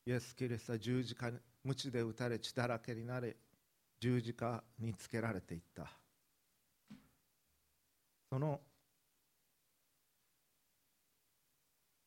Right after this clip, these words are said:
苦しみを通っていかれました。で、この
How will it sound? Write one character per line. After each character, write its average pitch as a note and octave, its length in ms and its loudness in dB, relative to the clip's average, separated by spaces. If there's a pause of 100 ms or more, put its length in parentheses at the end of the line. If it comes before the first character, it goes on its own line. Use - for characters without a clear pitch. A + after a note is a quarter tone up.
(520)
苦 B2 240 4
し B2 200 2
み A2+ 160 2
を C#3 160 0 (1120)
通 A#2+ 160 4
っ A2 40 2
て G2 160 -4
い F#2 60 -2
か G2+ 140 -6
れ F#2 100 -4
ま G#2 140 -8
し - 80 -10
た。 - 180 -12 (1040)
で、 C3+ 80 -6
こ D3 200 -2
の D3 260 2